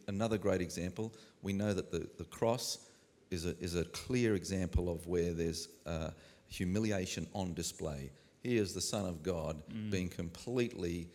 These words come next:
Speaker 1: and totally, um, uh, railed against, uh, in the most dis-, degrading and disgusting ways,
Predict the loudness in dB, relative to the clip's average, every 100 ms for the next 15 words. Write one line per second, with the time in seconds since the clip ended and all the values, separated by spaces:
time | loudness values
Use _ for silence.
0 | -14 -8 -6 -4 2 4 4 0 -2 -4
1 | -8 -18 -20 -6 -2 -2 -4 -8 -12 -12
2 | -8 -6 -6 -10 -14 -16 -14 -16 -8 4
3 | 6 6 6 4 0 -2 -2 -4 -4 -8
4 | -18 -20 -8 -4 -2 -2 -2 -2 0 0
5 | -2 -4 -6 -6 -6 0 6 6 6 4
6 | -2 -2 -2 0 -2 -4 -6 -2 0 0
7 | -2 -6 -8